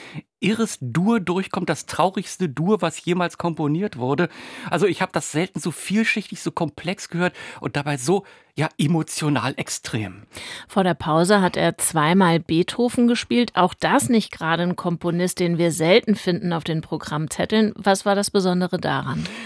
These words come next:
Speaker 1: Es gab einen Kontrast mit den beiden Werken. Eine frühe Klaviersonate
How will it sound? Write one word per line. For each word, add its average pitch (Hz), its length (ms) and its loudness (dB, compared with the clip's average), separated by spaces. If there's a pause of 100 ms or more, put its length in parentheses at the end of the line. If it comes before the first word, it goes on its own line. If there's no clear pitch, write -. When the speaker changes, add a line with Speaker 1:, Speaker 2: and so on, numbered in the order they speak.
(120)
Speaker 1:
Es 180 180 0
gab - 280 -2
einen 170 280 0 (140)
Kontrast - 500 -2
mit 196 100 0
den 143 140 4
beiden 117 340 2
Werken. 98 280 -2
Eine 127 160 2
frühe 196 400 2
Klaviersonate 190 960 -2